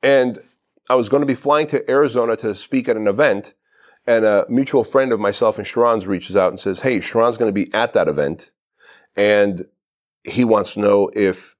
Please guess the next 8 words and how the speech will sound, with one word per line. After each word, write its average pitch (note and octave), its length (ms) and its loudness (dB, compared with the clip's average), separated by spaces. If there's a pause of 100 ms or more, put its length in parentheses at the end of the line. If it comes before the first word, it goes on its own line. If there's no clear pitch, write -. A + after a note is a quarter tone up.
(220)
you G2+ 280 0
would G2 180 -2
join A#2 300 2
him F#2 340 -2 (800)
on G2 100 4
a F2 40 2
private G2 380 -2
jet G2 420 2